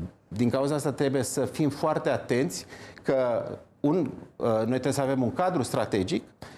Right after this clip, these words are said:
iar decizia privind prioritizarea acestor lucruri în funcție de resurse, pentru că și nici, nici despre resurse nu s-a discutat cum, în mod serios în, în planul vechi, uh, trebuie să țină cont de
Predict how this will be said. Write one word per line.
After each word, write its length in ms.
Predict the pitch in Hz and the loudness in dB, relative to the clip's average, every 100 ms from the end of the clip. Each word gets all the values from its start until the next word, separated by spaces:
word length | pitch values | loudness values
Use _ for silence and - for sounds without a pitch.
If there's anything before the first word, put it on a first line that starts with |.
| - 143 | -4 0
iar 180 | 143 | 2
decizia 560 | 123 131 - 226 214 180 | 2 0 0 0 0 0
privind 380 | - 131 151 139 | 0 0 2 2
prioritizarea 800 | 143 127 120 117 107 143 220 170 | 2 2 0 2 2 2 2 0
acestor 440 | 107 113 - 98 | 0 -2 0 2
lucruri 380 | 135 160 92 82 - - - | 2 2 0 0 -8 -20 -4
în 120 | 117 | 0
funcție 320 | 113 139 143 | 2 2 2
de 160 | 127 127 | 2 2
resurse, 540 | 117 104 - 202 - | 0 0 0 0 0
pentru 280 | 98 113 104 | 0 0 0
că 120 | 110 | 0
și 140 | 117 131 | 0 0
nici, 300 | 131 131 123 - | 2 2 0 0
nici 180 | 131 | 0
despre 400 | 117 123 117 127 | 2 0 2 2
resurse 420 | 123 147 202 127 107 | 2 0 0 0 0
nu 80 | |
s-a 160 | 95 101 | 2 0
discutat 500 | 92 - 98 110 - | -2 -2 0 0 0
cum, 260 | 98 98 95 | 2 2 2
în 260 | 95 95 | 2 2
mod 180 | 107 104 | 2 0
serios 400 | - 107 135 113 | 0 0 2 0
în, 180 | 98 95 95 | 0 2 0
în 80 | 95 | 0
planul 300 | 120 104 98 | 2 2 2
vechi, 200 | 180 - | 0 -2
uh, 540 | - - - - - 123 117 - - | -8 -16 -16 -8 0 2 2 -2 0
trebuie 280 | 156 165 | 0 0
să 140 | 156 147 | 0 -2
țină 300 | - 160 127 | 0 0 0
cont 380 | - 151 175 139 | 0 0 2 0
de 520 | 117 131 135 127 | 0 2 2 0